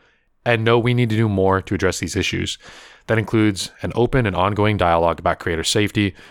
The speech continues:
No one should have to experience malicious and hateful attacks.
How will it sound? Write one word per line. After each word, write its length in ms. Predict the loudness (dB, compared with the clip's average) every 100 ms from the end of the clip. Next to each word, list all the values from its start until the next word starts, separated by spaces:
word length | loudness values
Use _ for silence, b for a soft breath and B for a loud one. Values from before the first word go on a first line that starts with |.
| B
No 100 | -2
one 100 | 0
should 120 | 0
have 140 | -2 -2
to 80 | -6
experience 440 | -4 -2 -2 -4 _ _
malicious 500 | -4 -2 0 -2 -4 -10 b b -4
and 200 | -2 -2
hateful 380 | -4 -4 -6 -6
attacks. 640 | 0 2 2 -2 -14